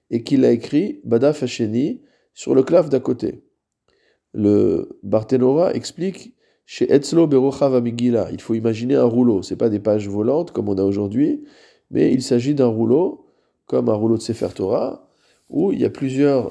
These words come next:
yeriot, il y a plusieurs, euh, morceaux de parchemin qui sont cousus les uns avec les autres. Donc là, en l'occurrence, on en a deux. Et il a fini d'écrire le get sur le deuxième morceau de parchemin.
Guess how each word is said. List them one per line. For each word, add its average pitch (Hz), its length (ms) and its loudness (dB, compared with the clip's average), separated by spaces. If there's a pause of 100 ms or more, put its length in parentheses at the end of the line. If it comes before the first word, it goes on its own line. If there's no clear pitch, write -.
yeriot, 110 440 0
il - 60 -12
y - 40 -6
a 120 40 -8
plusieurs, 117 640 0
euh, 90 100 -2
morceaux 110 640 0
de 98 80 -4
parchemin 113 560 -2
qui - 120 -12
sont 117 160 -10
cousus 113 460 -2
les 101 180 -2
uns 113 100 2
avec 82 260 -4
les 95 120 -2
autres. - 300 0 (480)
Donc - 160 -2
là, 139 80 6
en 131 60 6
l'occurrence, 120 460 0
on 104 100 -6
en 92 100 -4
a 90 80 -4
deux. 131 400 -2 (580)
Et 175 380 4
il 123 140 4
a 113 80 2
fini 170 360 -6
d'écrire 143 520 0
le 101 120 -2
get 170 300 0
sur 190 480 -2
le 120 140 2
deuxième 135 560 0 (560)
morceau 131 380 -2
de 139 100 0
parchemin. 113 560 -2